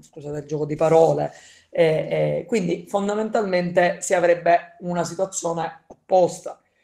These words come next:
cioè per esempio in questo caso se noi togliessimo l'etilacetato, eh, in realtà l'equilibrio andrebbe verso destra, perché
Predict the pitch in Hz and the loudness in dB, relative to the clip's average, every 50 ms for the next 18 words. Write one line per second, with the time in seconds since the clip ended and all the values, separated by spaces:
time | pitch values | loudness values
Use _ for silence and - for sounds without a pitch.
0 | _ _ _ _ _ _ - - 175 151 - - - - - _ _ _ _ _ | _ _ _ _ _ _ -6 -4 -2 -2 -4 -6 -14 -20 -20 _ _ _ _ _
1 | _ _ - 170 165 165 143 156 151 147 135 - - _ _ _ _ _ - 165 | _ _ -4 0 0 0 0 -2 -6 -8 -12 -16 -20 _ _ _ _ _ -16 -10
2 | 156 160 170 165 - 196 165 170 170 160 147 156 - 175 156 156 151 170 180 175 | -8 -6 -8 -4 -4 -2 0 0 0 0 -2 -4 -8 -12 -10 -8 -8 -6 -6 -4
3 | 170 165 175 180 170 175 - - 175 160 156 156 156 156 156 160 180 165 156 156 | -4 -4 -4 -4 -4 -4 -6 -8 -8 -6 -6 -4 -4 -4 -6 -6 -6 -6 -6 -6
4 | 151 156 254 262 262 170 156 147 156 151 - 220 247 - - - - _ _ _ | -2 0 0 0 2 0 -2 -2 -2 0 0 0 0 0 -4 -10 -20 _ _ _
5 | _ _ _ _ _ _ _ _ - 160 156 147 156 - 190 202 196 170 170 190 | _ _ _ _ _ _ _ _ -6 -4 -4 -4 -4 0 2 2 2 4 4 4
6 | 226 240 - - - 170 165 170 - - - - - - - _ - 185 185 170 | 2 2 0 0 0 2 2 0 -2 -6 -12 -20 -20 -20 -20 _ -8 -8 -6 -6
7 | 214 202 190 170 165 180 170 170 175 175 165 165 165 160 156 - - 247 214 180 | -6 -6 -6 -4 -4 -4 -4 -4 -4 -4 -4 -4 -6 -6 -8 -8 -6 -6 -6 -4
8 | 165 156 - - - 170 160 175 170 - 180 175 170 175 - | -6 -8 -8 -8 -8 -6 -6 -6 -6 -4 -4 -4 -4 -4 -8